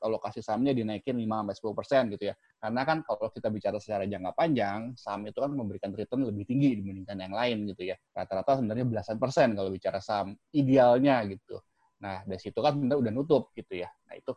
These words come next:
kita masih di level itulah gitu. Kalau, kalau tadi Norges, eh, eh, dana pensiun terbesar di dunia udah ke luar negeri gitu ya. Sementara, baik lagi kalau ke Indonesia, pilihannya sih selain, selain dari saham ini bisa ke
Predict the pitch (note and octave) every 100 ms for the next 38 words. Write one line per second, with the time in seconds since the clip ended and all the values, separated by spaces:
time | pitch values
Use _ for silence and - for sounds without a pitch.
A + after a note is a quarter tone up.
0 | _ C3 D3+ D#3+ B2+ C3 A2+ G#2 A2 A2
1 | C3+ D3+ C3 G#2 F#2+ G2 - G#2 G2 G2
2 | - _ - G2+ G#2 A2+ G#2+ A2+ A2 -
3 | - C3 A2+ G#2 C3 - - D3+ A#2 G#2+
4 | A#2 - A#2+ G2 F#2 A2+ G#2 G#2 G#2+ G#2+
5 | G2 G2+ G#2+ _ G2+ G2+ G2+ G2 F#2+ F#2+
6 | D3+ A#2 G#2 F#2 _ G#2 G2+ A#2 D#3 B2+
7 | G#2 _ - - _ _ A#2 A2 D3 E3+
8 | F3 F3 - - - C3 A#2+ A#2+ C#3 D#3
9 | A#2+ A2+ A2+ A2+ A2 G2+ A#2 C#3+ - _
10 | - C3+ C#3 C3+ C3 D3 F#3 C4 G#3+ -
11 | B2+ A#2 A2+ A2 A2+ A2+ - - - A2+
12 | G#2+ A2 G#2+ G2+ G#2 G#2 G2+ _ _ _
13 | - A2+ A2 G2+ G#2+ G#2 F3+ - C3 G2
14 | G#2 -